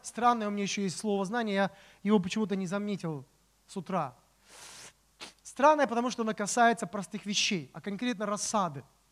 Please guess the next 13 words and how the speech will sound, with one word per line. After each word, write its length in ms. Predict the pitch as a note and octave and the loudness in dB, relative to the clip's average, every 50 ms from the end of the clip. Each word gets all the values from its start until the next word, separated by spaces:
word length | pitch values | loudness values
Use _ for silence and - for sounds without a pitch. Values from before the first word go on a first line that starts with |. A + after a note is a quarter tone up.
| _ _ _ _ - - - - - - - | _ _ _ _ -20 -20 -20 -20 -20 -12 -4
И 60 | - G3+ | -2 2
Бог 240 | F3 G3+ C#4+ D#4 | 8 8 8 8
мне 100 | D4+ D4+ | 8 2
показал 440 | A3+ C4 - B3 A3+ G3+ B3+ B3+ B3+ | -4 -2 0 0 4 6 6 6 6
человека, 560 | B3+ - C4 A#3+ A3+ G3+ F#3+ F#3+ F3+ D#3+ G#3 | 4 2 4 6 6 6 6 4 2 0 -2
который, 520 | - A3 G3 - C4 C4 B3+ B3 A#3 A3 F3+ - - - - _ _ _ _ - | -4 -4 -4 -2 0 2 4 4 4 2 0 -4 -16 -20 -20 _ _ _ _ -10
м, 380 | G3 G3 G3 G3 G3 F#3+ F#3 F3 | -8 -6 -4 -2 0 0 0 2
выращивает 580 | E3+ G#3 A#3 B3 C4 B3+ - B3 A3 A3 - | 4 6 6 6 6 4 0 -2 -2 -2 -2
рассаду. 560 | A3+ G#3+ G3+ - - G#3 F#3 F3+ E3+ G3+ A3+ - _ _ _ _ _ _ _ _ _ _ _ _ _ _ _ - - - _ | -2 -2 0 2 4 4 4 2 0 -4 -6 -8 _ _ _ _ _ _ _ _ _ _ _ _ _ _ _ -20 -20 -20 _
Скорее 280 | - - A3 A3+ B3 A#3+ | -10 -4 -2 0 0 0
всего, 200 | - A#3 A3 G#3 | -2 -2 -4 -4
это 140 | - G#3 | -2 -4
женщина. 540 | G3 D#3+ F3+ F#3+ F3+ E3+ - - G3+ A3 A3 | -6 -2 -2 -2 -2 -2 -6 -8 -10 -12 -12